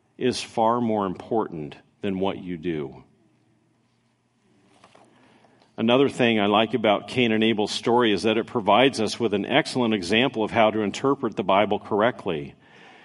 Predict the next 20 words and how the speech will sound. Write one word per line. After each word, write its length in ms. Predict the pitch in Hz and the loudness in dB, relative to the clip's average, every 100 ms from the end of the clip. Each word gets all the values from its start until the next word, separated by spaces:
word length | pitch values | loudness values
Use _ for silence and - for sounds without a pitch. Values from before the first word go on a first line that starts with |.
| - _ | -20 _
Though 140 | 139 135 | 2 6
there 240 | 131 113 | 6 8
are 180 | 139 170 | 8 6
some 240 | - 127 | 0 -2
clues 360 | - 151 151 123 | 0 2 2 2
in 100 | 110 | 0
Genesis 480 | 123 120 110 113 - | 0 0 -2 -4 -6
four 580 | - 131 127 110 101 - | -2 0 2 2 0 -2
as 280 | 107 110 | -4 -4
to 140 | - 113 | -6 -4
why 320 | 98 113 120 | 2 4 4
God 300 | 107 110 101 | 4 4 4
may 160 | 101 117 | 2 2
have 180 | 110 107 | 2 -2
rejected 480 | 95 120 113 113 | 0 0 2 -4
Cain's 340 | - 123 107 98 | -4 -2 0 0
offering 480 | 98 120 - 113 104 | 2 2 0 -2 -2
and 160 | 95 | -2
accepted 560 | 95 - 127 120 107 95 | -4 -4 -2 -2 -2 0
Abel's, 640 | 107 123 98 87 80 | 2 2 0 -2 -6